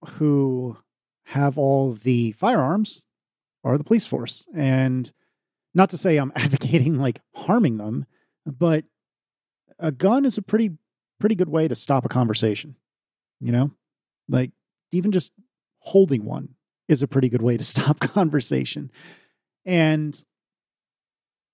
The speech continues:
it doesn't appear as though our elected officials have much of a vested interest in stopping this and making it better. E-, and I say that even of, you know,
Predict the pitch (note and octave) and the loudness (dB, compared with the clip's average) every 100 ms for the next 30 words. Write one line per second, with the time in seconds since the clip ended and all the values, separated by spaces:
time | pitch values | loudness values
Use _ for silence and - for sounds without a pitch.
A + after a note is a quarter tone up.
0 | - E3 F#3+ G3 A#3+ G3 D#3 - G3+ G3 | -4 0 2 2 0 -2 -4 -6 -2 2
1 | C#3+ D#3 D#3 B2+ A#2+ C3+ C3+ D3 C3 C3 | 2 2 -2 -4 0 2 2 0 -2 0
2 | C3 - A#2 - D3+ - A#2+ C3 - A#2 | 0 0 -4 0 0 2 0 -2 -8 -2
3 | B2 A#2+ A#2 A2 A#2 A#2+ B2+ A#2+ A#2+ A#2 | 2 2 0 -4 -4 0 0 0 0 2
4 | A2+ - A2+ A2+ - A2+ - - D3+ A#2+ | 0 -2 -2 -2 -2 -2 -4 -2 0 2
5 | A2 G2+ - _ _ - B2+ A2 A#2 A2 | 0 -6 -16 _ _ -4 0 0 -2 -4
6 | B2+ - A#2+ A2+ A2+ G#2+ - A2+ A2 C#3+ | -4 -2 -2 -2 -4 -10 -8 -8 -6 -10
7 | - _ _ _ _ _ _ - F3+ F#3 | -12 _ _ _ _ _ _ -10 -4 0
8 | E3+ E3 A3 E3+ D3+ C#3 C3+ B2 - C3 | 0 2 2 2 0 -2 0 -2 -4 -20
9 | - E3 C3 A2 | -12 0 0 0